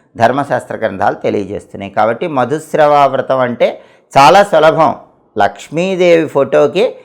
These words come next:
తెల్లటి పుష్పాలతో పూజ చేయటం, లక్ష్మీదేవికి తేనె నైవేద్యంగా సమర్పించటం, ఇది చేస్తే మధుస్రవ వ్రతం అంటారు. దానివల్ల భార్యాభర్తల మధ్య గొడవలన్నీ తగ్గిపోతాయి. అలాగే శ్రావణ శుక్ల తదియ నాడు స్వర్ణగౌరీ వ్రతం అనే పేరుతో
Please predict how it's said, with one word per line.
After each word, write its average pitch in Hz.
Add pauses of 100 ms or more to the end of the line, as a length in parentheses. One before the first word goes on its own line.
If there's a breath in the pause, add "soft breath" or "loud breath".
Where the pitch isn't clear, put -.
(260 loud breath)
తెల్లటి 175
పుష్పాలతో 160
పూజ 151 (120)
చేయటం, 151
లక్ష్మీదేవికి 151 (480 soft breath)
తేనె 220
నైవేద్యంగా 127
సమర్పించటం, 98 (180)
ఇది 135
చేస్తే 151
మధుస్రవ 143
వ్రతం 135
అంటారు. 120 (460 soft breath)
దానివల్ల 147 (440)
భార్యాభర్తల 135
మధ్య 120
గొడవలన్నీ 113
తగ్గిపోతాయి. 95 (540)
అలాగే 170
శ్రావణ 175
శుక్ల 185
తదియ 170
నాడు 160
స్వర్ణగౌరీ 196
వ్రతం 165
అనే 151
పేరుతో 139